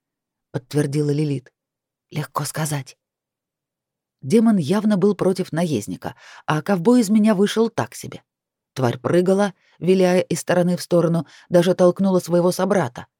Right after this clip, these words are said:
отчего тот вновь рухнул на землю. Мне оставалось лишь хвататься за наросты на огромном теле в стремлении удержаться на его спине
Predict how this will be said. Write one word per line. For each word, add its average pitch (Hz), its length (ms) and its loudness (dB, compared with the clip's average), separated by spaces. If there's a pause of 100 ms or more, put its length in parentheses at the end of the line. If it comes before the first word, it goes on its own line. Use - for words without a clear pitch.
(100)
отчего 165 360 -2
тот 156 260 0
вновь 147 340 -4
рухнул 139 340 -4
на 147 120 -2
землю. 123 380 -6 (920)
Мне 170 260 0
оставалось 170 480 0
лишь 165 160 -4
хвататься 160 420 -2
за 147 100 -2
наросты 156 400 0
на 147 160 0
огромном 143 420 0
теле 170 340 0 (280)
в - 60 -20
стремлении 175 540 2
удержаться 170 560 -2
на 165 40 -4
его 165 220 -2
спине 180 440 0